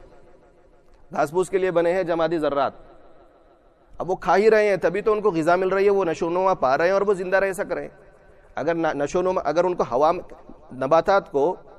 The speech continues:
پیڑ پودوں کو ہوا میں کیسے اگایا جائے گا؟ نہیں اگایا جا سکتا۔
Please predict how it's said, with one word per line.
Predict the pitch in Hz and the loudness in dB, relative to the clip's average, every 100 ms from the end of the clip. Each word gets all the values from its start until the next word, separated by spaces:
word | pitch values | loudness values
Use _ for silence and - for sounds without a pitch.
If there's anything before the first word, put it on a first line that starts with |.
| - | -8
پیڑ | 131 147 | -2 0
پودوں | 160 160 190 | 2 2 2
کو | 165 165 | 2 2
ہوا | 156 185 | 4 2
میں | 220 | 2
کیسے | 214 214 | -2 2
اگایا | 214 180 160 | 4 6 4
جائے | 139 113 | 2 -2
گا؟ | - - - - - - - - - - - - - - - - - | -4 -14 -20 -20 -20 -20 -20 -20 -20 -20 -20 -20 -20 -20 -20 -18 -4
نہیں | 175 | 0
اگایا | 202 185 | 2 4
جا | 160 147 | 2 -2
سکتا۔ | 127 - | -6 -12